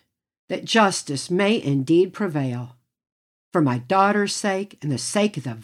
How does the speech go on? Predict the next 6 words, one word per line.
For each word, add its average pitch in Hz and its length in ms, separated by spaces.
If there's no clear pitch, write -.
vast 185 420
numbers 190 420
of 175 140
victims 190 460
and 196 160
survivors 151 760